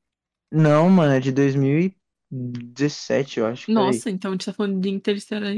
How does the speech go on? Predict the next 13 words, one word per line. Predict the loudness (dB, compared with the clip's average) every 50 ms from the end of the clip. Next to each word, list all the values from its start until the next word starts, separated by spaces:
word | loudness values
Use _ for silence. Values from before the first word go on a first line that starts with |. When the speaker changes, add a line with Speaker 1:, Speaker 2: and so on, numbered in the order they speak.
| -8 -10
Speaker 2:
diferente. | -12 -12 -12 -16 -10 0 2 4 6
Speaker 1:
Não, | 6 6 6 4 4
eu, | 4 2 2
eu | 2 2 4
não | 4 2 2
tô | 2 2 0
falando | 2 4 4 4 6 6 4 4 4 4 2 2
de, | 2 2 4 4 6 6 6 4 4 4 4 4 4 4
daquele | 2 2 0 0 0 0 2 2 2 0
de | 0 2 4
Armagedon | 4 4 4 4 2 2 2 2 0 -2 0 0 0 2 2 2 2
lá, | 2 2 2 2
não. | 2 0 0 0 -2